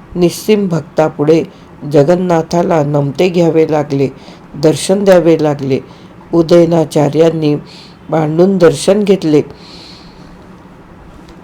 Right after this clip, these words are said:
तर दुसऱ्या एका भक्ताने वेगळ्याच रीतीने परमेश्वरास दर्शन देण्यास भाग पाडले. हा होता जगन्नाथाचा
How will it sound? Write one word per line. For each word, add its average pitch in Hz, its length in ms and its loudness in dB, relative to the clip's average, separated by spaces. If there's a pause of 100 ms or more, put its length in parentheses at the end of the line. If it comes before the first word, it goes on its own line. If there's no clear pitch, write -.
(1300)
तर 170 220 6 (400)
दुसऱ्या 180 500 0
एका 160 280 2
भक्ताने 156 680 -2 (360)
वेगळ्याच 170 560 2
रीतीने 165 600 0 (720)
परमेश्वरास 170 960 0
दर्शन 156 560 0
देण्यास 151 400 0
भाग 156 280 -2
पाडले. 143 540 -2 (500)
हा 180 80 2
होता 175 440 0
जगन्नाथाचा 156 1000 -2